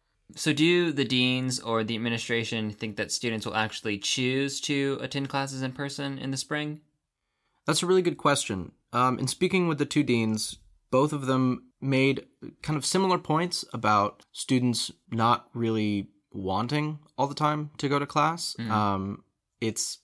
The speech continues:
Speaker 2: pretty easy to go to class in your pajamas.
Speaker 1: Of course.
Speaker 2: And it's really a risk-reward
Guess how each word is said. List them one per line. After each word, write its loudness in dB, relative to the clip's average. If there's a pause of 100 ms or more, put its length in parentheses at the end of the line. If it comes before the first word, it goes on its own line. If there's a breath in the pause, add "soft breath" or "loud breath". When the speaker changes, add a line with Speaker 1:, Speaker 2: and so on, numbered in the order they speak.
(120)
Speaker 2:
pretty 0
easy 2
to -2
go 0
to -4
class -2
in -2
your -4
pajamas. -4 (220)
Speaker 1:
Of -18
course. -16 (540)
Speaker 2:
And 2
it's -2
really 4
a 4
risk-reward 0